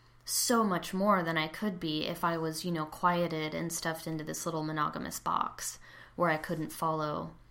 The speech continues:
you know, my just natural human urges and instincts. Um, and people, another super common question that we get just is, you know, "Oh, aren't you jealous?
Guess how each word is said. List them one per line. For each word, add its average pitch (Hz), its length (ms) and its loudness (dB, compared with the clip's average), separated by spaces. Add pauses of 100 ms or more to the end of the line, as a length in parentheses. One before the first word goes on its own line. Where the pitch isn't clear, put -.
(380)
you 180 140 -2
know, 151 140 -2
my 156 420 -2
just - 240 -4
natural 156 340 -4
human 156 440 -2
urges 151 420 -6
and 160 100 -8
instincts. - 800 -6 (840)
Um, 160 500 -4 (580)
and 185 180 2
people, 196 760 2
another 196 580 4 (380)
super 202 440 0
common 180 480 2
question 175 480 -2
that 160 120 -2
we 165 120 -4
get 190 340 0
just 170 320 -2
is, 160 480 -2 (600)
you 190 80 -2
know, 170 160 2
"Oh, 165 140 4
aren't 160 220 2
you 165 100 -2
jealous? 196 480 4